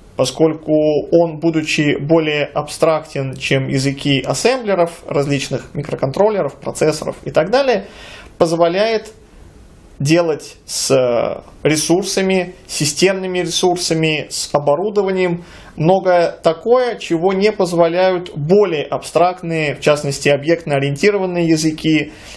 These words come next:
языки функционального программирования и, и же с ними. Эффективное управление оперативной памятью — это вопрос рационального использования ресурсов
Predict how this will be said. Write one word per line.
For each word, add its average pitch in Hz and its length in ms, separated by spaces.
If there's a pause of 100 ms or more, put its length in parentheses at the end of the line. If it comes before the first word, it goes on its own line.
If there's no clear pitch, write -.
языки 139 600 (100)
функционального 165 800
программирования 143 1000
и, 147 400 (320)
и 151 100
же 160 160
с 165 140
ними. 117 340 (800)
Эффективное 180 720
управление 170 720
оперативной 170 680
памятью — 196 760
это 196 420
вопрос 175 540
рационального 175 840
использования 175 840
ресурсов 170 720